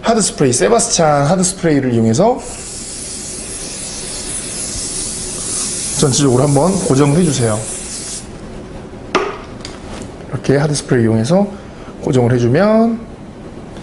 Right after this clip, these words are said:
끝! 벌써 끝났죠?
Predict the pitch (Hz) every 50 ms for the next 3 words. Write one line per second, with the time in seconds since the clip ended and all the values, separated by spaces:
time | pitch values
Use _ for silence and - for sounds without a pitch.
0 | - - - - - - - - - - - - - 214 165 - - - - -
1 | - - - - - - - - - 156 127 139 131 180 185 196 180 185 - 165
2 | 156 127 110 98